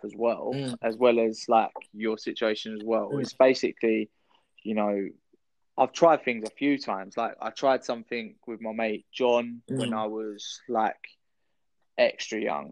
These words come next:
Speaker 1: I think I was, like, like, sixteen, seventeen, something like that.
Speaker 2: Mm.
Speaker 1: And then, and then we tried something with me, you, and James.
Speaker 2: Yeah.
Speaker 1: Um, then, mate, after that,
Speaker 2: Yeah.
Speaker 1: went back into a normal job, mate. Like,
Speaker 2: Mm.
Speaker 1: literally,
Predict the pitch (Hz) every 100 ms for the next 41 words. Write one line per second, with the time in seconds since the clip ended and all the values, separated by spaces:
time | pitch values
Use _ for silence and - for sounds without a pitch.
0 | - - 110 107 107 107 71 - _ -
1 | _ - 101 - - - - - 113 110
2 | 107 - - 110 107 110 107 117 107 107
3 | 110 101 110 104 - - 117 113 113 113
4 | 107 - - - _ _ 120 120 127 123
5 | 135 135 127 131 117 - 120 110 120 127
6 | 131 _ - 113 113 104 - 120 120 117
7 | 117 113 110 120 120 120 127 127 107 -
8 | - _ _ _ - - 113 110 110 110
9 | 110 _ _ - 127 156 123 113 147 147
10 | 151 120 - 143 139 - 135 127 113 123
11 | 120 120 92 _ _ _ _ - 127 151
12 | 117 135 - 120 110 123 117 127 120 110
13 | 135 120 - 101 - - 117 117 123 113
14 | - 139 147 - 110 110 123